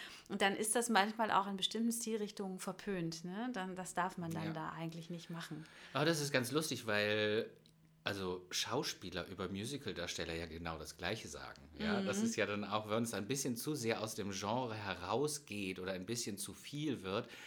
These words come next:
Speaker 2: dann ist man ja gleich schon wieder in der nächsten Schublade und sagt, „Ja, das ist aber schon ein bisschen viel Musical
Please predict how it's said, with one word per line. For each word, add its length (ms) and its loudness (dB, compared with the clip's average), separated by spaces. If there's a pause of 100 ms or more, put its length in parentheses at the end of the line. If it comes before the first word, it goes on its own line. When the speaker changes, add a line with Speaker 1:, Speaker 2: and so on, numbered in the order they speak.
(160)
Speaker 2:
dann 100 -8
ist 140 -6
man 100 2
ja 100 4
gleich 360 4
schon 200 0
wieder 400 2 (260)
in 120 2
der 80 4
nächsten 320 0
Schublade 600 0
und 100 -8
sagt, 220 -6
„Ja, 100 -14
das 180 -8
ist 80 -6
aber 140 -12
schon 200 -10
ein 100 -16
bisschen 400 -8
viel 220 -16
Musical 500 -18